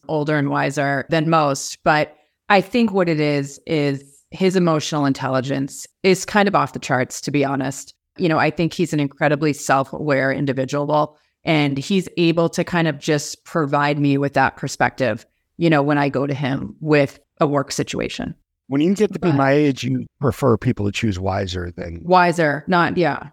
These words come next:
Speaker 1: not older. <laughs> No, but I mean, I think just his ability to have perspective, to just be even keeled, to be grounded, to think about things in a really pragmatic and thoughtful way has just really helped me in a lot of the,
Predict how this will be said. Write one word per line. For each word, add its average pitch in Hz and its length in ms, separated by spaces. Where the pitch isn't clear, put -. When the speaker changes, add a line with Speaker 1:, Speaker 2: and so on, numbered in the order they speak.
Speaker 1:
not 180 240
older. 208 340
<laughs> 392 140
No, 214 280
but 214 160
I 214 80
mean, 220 180
I 208 160
think 330 400
just - 440
his 208 220
ability 165 500
to 151 80
have 147 220
perspective, 139 800
to 143 360
just - 420
be 165 180
even 160 360
keeled, 139 640
to 151 760
be 175 140
grounded, 147 880
to 160 500
think 196 200
about 196 300
things 165 500
in 156 380
a 151 200
really 156 480
pragmatic 143 800
and 151 140
thoughtful 147 340
way 139 240
has 143 140
just 156 180
really 147 240
helped - 320
me 139 240
in 139 80
a 143 80
lot 139 220
of 123 140
the, - 280